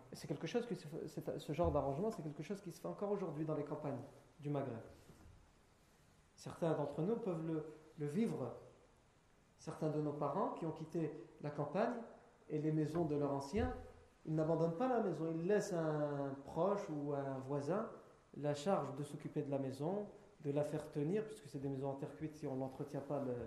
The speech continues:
finit par tomber en ruine, de, de s'occuper des champs, et cetera.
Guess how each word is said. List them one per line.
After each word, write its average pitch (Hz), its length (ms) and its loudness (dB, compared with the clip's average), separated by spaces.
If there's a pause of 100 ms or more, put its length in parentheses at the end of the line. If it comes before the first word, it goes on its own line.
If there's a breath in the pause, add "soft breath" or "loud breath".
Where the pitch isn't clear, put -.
finit 143 180 0
par 139 220 -4
tomber 131 180 -2
en 123 80 -2
ruine, 202 320 0 (460 loud breath)
de, 143 520 2
de 151 80 2
s'occuper 165 440 0
des 151 100 4
champs, 202 220 0
et 175 60 2
cetera. 175 580 0